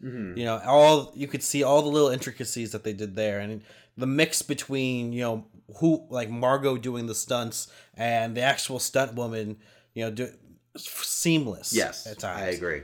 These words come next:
Speaker 2: You know, I thought it was
Speaker 1: Especially
Speaker 2: so well
Speaker 1: the
Speaker 2: done.
Speaker 1: end scene with the roller skates, you know,
Speaker 2: Exactly.
Speaker 1: the car chase. So,
Speaker 2: which I, that was also, I thought that was an interesting take to do. I, I really enjoyed all the little pieces they put in. Um,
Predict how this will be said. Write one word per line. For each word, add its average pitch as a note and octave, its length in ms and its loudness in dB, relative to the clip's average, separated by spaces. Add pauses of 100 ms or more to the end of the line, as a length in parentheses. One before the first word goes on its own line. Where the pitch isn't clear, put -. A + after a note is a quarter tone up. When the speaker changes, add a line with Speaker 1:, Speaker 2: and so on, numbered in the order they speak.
Speaker 2:
You A#2 100 -4
know, A#2 160 0
I A#2 220 -2
thought D#3 160 6
it - 40 12
was C#3+ 80 6
Speaker 1:
Especially A#2+ 240 0
Speaker 2:
so C3+ 160 4
well G#2+ 300 2
Speaker 1:
the A2 60 -2
Speaker 2:
done. G2 300 -8
Speaker 1:
end G#2+ 220 -6
scene F2 400 -8
with E2 260 -10
the F2 80 -12
roller D#2 300 -10
skates, - 420 -16
you C#3+ 60 -8
know, C#3+ 60 0
Speaker 2:
Exactly. C3+ 560 0 (140)
Speaker 1:
the G2 100 -2
car E2+ 240 -4
chase. - 360 -14
So, C#2 460 -16 (300)
Speaker 2:
which D#3 160 -2
I, D3 80 2
that C3+ 160 0
was C3+ 80 0
also, B2+ 460 0
I A2+ 100 -6
thought G#2+ 220 -6
that G#2+ 120 -4
was - 400 -12
an A#2 140 -8
interesting G#2+ 400 -8
take G2+ 240 -8
to - 80 -20
do. G#2 180 -4 (200)
I, A#2 120 -6
I A#2+ 140 -8
really D3+ 280 4
enjoyed A#2+ 420 0
all G#2 180 -2
the G#2 120 -6
little G#2 200 -4
pieces G2+ 360 -10
they G2+ 120 -4
put G2+ 220 -8
in. F#2+ 200 -14 (480)
Um, B2 640 4